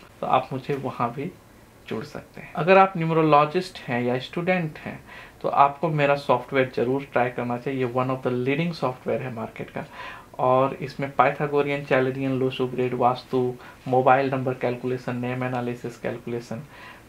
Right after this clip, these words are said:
मैच मेकिंग, ये सारा चीज़ details में दिया गया है। इसके अलावा आप astrology software भी उसके साथ ही पाएंगे, वैदिक एस्ट्रोलॉजी और वैदिक मैच मेकिंग along with that और प्रश्ना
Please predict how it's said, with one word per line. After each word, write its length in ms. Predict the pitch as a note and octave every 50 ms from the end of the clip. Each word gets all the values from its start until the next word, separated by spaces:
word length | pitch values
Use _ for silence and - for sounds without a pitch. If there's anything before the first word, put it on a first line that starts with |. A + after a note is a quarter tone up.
| - D#3+
मैच 380 | C3+ B2+ C3 C3+ C3 C3+ - -
मेकिंग, 360 | B2 A#2 A#2 - A2+ A2+ A2+ - - - - - - - - -
ये 60 | C3 B2+
सारा 300 | - - A#2 A#2 A#2 A#2
चीज़ 240 | - - C3 C3 -
details 400 | B2+ A#2+ - B2 B2 A#2 - -
में 80 | A2+ -
दिया 180 | - - -
गया 200 | - - - -
है। 60 | - -
इसके 240 | - C#3+ - - D3+
अलावा 400 | C#3 C#3 C#3 C3+ C#3 C#3 C#3+ D3
आप 360 | - - - C3+ B2+ A#2+ - - - - - -
astrology 560 | C#3+ - - - D#3 D3+ D#3+ E3+ F3+ G3+ G#3
software 460 | G3+ - D3 C#3 C3+ - C3 C3 B2+
भी 120 | A#2+ C3 B2
उसके 200 | - - - B2
साथ 320 | - - A#2 A#2 - -
ही 40 | B2
पाएंगे, 360 | A#2+ - A#2+ A#2+ B2 B2+ C3
वैदिक 380 | B2+ C3 C#3 C3 B2+ C3 B2+ -
एस्ट्रोलॉजी 480 | C3 - - - C3 B2+ B2 A#2+ C3 B2
और 80 | A#2
वैदिक 340 | A#2 A#2 A2+ G#2+ - - -
मैच 240 | B2+ B2 - - - -
मेकिंग 240 | - - - D#3 D#3 - - - - - - - - -
along 280 | B2+ A#2 A2 A2+ A#2 A#2
with 140 | A2+ A2+
that 140 | A#2 A#2 -
और 160 | A#2+ A#2+ - -
प्रश्ना 380 | - A2+ - - - - -